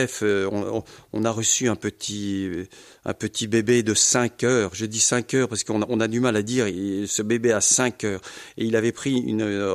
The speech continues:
rafale de Kalachnikov, euh, dans la cuisse, euh, donc sectionnant son artère fémorale. Et bien sûr, sa mère avait été,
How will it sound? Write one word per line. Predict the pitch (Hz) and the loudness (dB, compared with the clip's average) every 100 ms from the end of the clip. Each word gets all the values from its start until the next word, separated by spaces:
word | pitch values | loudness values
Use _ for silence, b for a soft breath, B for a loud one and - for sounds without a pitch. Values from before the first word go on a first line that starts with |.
| 95 | -2
rafale | 87 113 - 113 | -2 -4 -2 -2
de | 104 | -2
Kalachnikov, | - 107 95 113 110 - 127 - - b b b - | -2 -2 0 -2 -2 2 0 0 -10 b b b -6
euh, | 98 101 104 101 | -2 0 0 0
dans | 98 113 | 0 0
la | 110 | 0
cuisse, | 110 - 147 131 - - | -4 -4 -2 0 0 -2
euh, | 113 107 101 95 92 | -4 -4 -6 -6 -6
donc | 92 101 104 107 107 104 | -8 -8 -8 -8 -6 -2
sectionnant | - 107 - 117 117 | 0 0 0 0 0
son | 110 104 | 0 -2
artère | 98 - 98 - | -6 -6 -8 -6
fémorale. | 92 92 95 131 123 - B B B - | -6 -6 -2 -2 -2 -6 B B B -2
Et | 110 104 | 2 2
bien | 104 98 | -2 -2
sûr, | - 107 | -2 -2
sa | - 98 | -2 -2
mère | 101 107 98 - | 0 -2 -2 -6
avait | 110 98 95 | -8 -2 -4
été, | 92 - 101 | -4 -4 -4